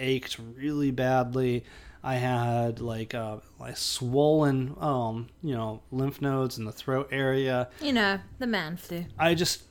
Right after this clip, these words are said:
Speaker 1: yeah. uh, Oh, yeah, I had a fever, too, right? I was hot to the touch. I was sweaty. Just
Speaker 2: Mm-hmm.
Speaker 1: miserable. And then, like, the preceding days, or the following days, it turned into, like, this thing in my throat where it felt kinda like strep throat, so I had to gargle, and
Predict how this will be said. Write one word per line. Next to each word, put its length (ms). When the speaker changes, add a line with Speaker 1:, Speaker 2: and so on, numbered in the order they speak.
Speaker 1:
yeah. 300
uh, 200
Oh, 180
yeah, 180
I 80
had 160
a 20
fever, 260
too, 280
right? 200
I 120
was 160
hot 180
to 80
the 80
touch. 240
I 80
was 100
sweaty. 460
Just 240
Speaker 2:
Mm-hmm. 120
Speaker 1:
miserable. 600
And 120
then, 200
like, 200
the 80
preceding 680
days, 640
or 120
the 60
following 380
days, 260
it 140
turned 280
into, 260
like, 180
this 240
thing 240
in 100
my 140
throat 540
where 180
it 60
felt 300
kinda 160
like 140
strep 380
throat, 400
so 100
I 60
had 160
to 80
gargle, 560
and 140